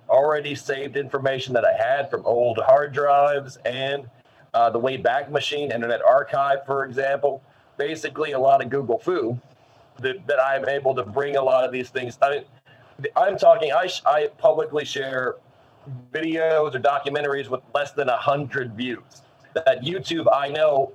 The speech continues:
is sitting on a razor's edge, and all they have to do is press delete, and then that's gone forever. That audiobook, that Manly P. Hall presentation, some kind of Gnostic and information or occult and Vedic, uh, video, it's all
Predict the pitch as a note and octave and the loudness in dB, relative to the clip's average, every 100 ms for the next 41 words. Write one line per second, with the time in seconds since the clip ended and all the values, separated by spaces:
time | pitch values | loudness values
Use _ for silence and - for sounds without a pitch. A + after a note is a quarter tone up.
0 | - C#3 C3 - D#3 D3 C#3+ C3 B2 C#3 | -10 -10 -6 -4 -4 -2 0 0 -2 -4
1 | C3 A#2+ G#2+ C3 B2+ A2+ B2 B2+ B2+ B2+ | -6 -6 -2 -2 -4 2 4 4 2 0
2 | B2+ A2+ A2 A2 - G#2+ F#2+ - A2+ D#3+ | -2 -6 -4 -4 0 -2 -2 -4 -4 -4
3 | D#3+ - C3 B2+ B2 - B2 A#2+ G#2+ A2+ | -6 -6 -4 -2 -2 0 2 2 0 0
4 | A#2 G2+ F#2 _ _ - - B2+ C3+ C3+ | 2 2 -2 _ _ -4 -2 0 -2 -2
5 | C3+ C3 C3+ C3 - _ _ - A#2 B2 | -4 -2 0 0 -2 _ _ -4 -2 -2
6 | C3+ C3+ B2+ C#3+ A2+ D3 C#3 C3+ C3 B2 | -2 -2 -4 -6 2 4 4 2 -2 -4
7 | A#2+ B2+ B2+ - A#2+ B2+ - A#2+ C#3 A#2+ | -6 -6 -4 -6 -6 -4 -4 -2 0 0
8 | A2 A#2+ B2+ - A2+ B2+ C3 C3+ A#2+ B2 | 2 2 2 -2 -12 -8 -6 -6 -8 -6
9 | C#3+ C#3 C3+ B2 G#2+ - D3 C3 B2+ A#2+ | -6 -6 -2 -2 -2 -2 2 2 0 -8
10 | - B2 C#3 B2+ - - _ _ _ C3+ | -8 -6 -4 -6 -12 -20 _ _ _ 4
11 | B2 A#2 A2 C#3+ C#3+ C#3+ C#3 C3+ _ _ | 6 4 0 -4 -4 -2 -2 -4 _ _
12 | - C3+ - C#3+ E3 E3 E3 D#3+ - | -10 -6 2 8 10 10 8 4 -4